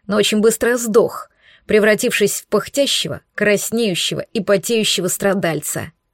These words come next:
В отличие от более слабого, более худого — но, очевидно, более выносливого Элвина Войта. Иногда врождённые склонности всё-таки имеют значение. С трудом изображая деликатность, Хизер поинтересовалась, не требуется ли господину Каррингтону помощь,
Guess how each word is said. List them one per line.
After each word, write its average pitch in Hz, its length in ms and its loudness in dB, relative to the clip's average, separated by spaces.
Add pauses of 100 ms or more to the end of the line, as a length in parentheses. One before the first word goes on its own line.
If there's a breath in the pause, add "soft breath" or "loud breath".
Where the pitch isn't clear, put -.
(380)
В 214 60 -2
отличие 320 400 2
от 269 40 -4
более 285 240 2
слабого, 196 580 0 (300 soft breath)
более 214 340 4
худого — 175 600 0 (360 soft breath)
но, 190 100 2
очевидно, 285 420 2
более 254 360 4
выносливого 202 880 0
Элвина 208 460 2
Войта. 135 520 -2 (680)
Иногда 240 420 2
врождённые 262 540 2
склонности 240 640 -2
всё-таки - 600 -2
имеют 208 400 0
значение. 170 760 -4 (600 soft breath)
С - 120 -8
трудом 254 480 4
изображая 240 600 2
деликатность, 220 680 0
Хизер 220 340 0
поинтересовалась, 202 840 2
не 190 120 -2
требуется 196 500 2
ли 180 80 2
господину 190 500 2
Каррингтону 202 680 2
помощь, 196 600 -2